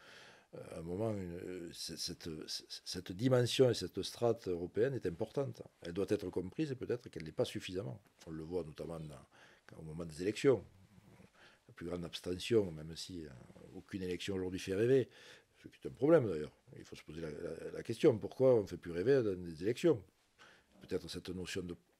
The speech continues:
perte de proximité, d'explication avec le terrain.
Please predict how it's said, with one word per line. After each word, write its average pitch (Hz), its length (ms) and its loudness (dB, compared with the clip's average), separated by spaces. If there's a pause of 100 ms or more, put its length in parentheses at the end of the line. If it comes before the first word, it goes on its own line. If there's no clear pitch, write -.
perte - 320 2
de 90 120 -6
proximité, 95 760 2
d'explication 101 640 0
avec 95 120 -2
le 92 80 0
terrain. 135 280 -2